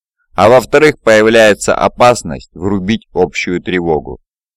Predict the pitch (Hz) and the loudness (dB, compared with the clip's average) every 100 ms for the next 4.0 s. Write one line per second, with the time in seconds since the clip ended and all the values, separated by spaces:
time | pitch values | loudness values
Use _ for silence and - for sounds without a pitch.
0 | _ _ - 120 151 151 - 131 143 143 | _ _ -4 0 2 2 0 -2 -2 0
1 | 139 147 135 - 131 135 127 127 135 131 | 0 0 -4 -2 -2 0 -2 0 -2 2
2 | 147 127 71 58 _ _ _ _ _ 92 | 4 4 2 -4 _ _ _ _ _ -2
3 | 117 123 147 160 151 117 98 104 98 80 | 0 2 2 2 2 0 2 0 0 -4